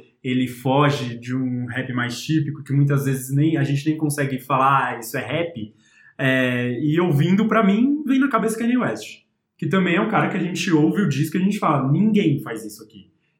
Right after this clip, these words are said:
E eu nem sei, nem quando, Kanye West, uma hora, você para de falar que é um rapper.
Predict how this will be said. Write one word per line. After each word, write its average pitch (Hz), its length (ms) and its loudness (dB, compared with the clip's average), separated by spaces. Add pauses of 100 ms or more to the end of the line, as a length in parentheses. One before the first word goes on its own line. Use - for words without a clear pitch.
E 135 60 -2
eu 139 80 4
nem 214 160 4
sei, 185 480 -2
nem 139 160 0
quando, 202 500 0 (120)
Kanye 151 240 2
West, 156 240 0
uma 156 180 2
hora, 175 420 0 (320)
você - 160 -4
para 147 280 2
de 107 100 -8
falar 113 300 -6
que 123 60 -10
é 113 60 -6
um 110 140 -6
rapper. - 460 -8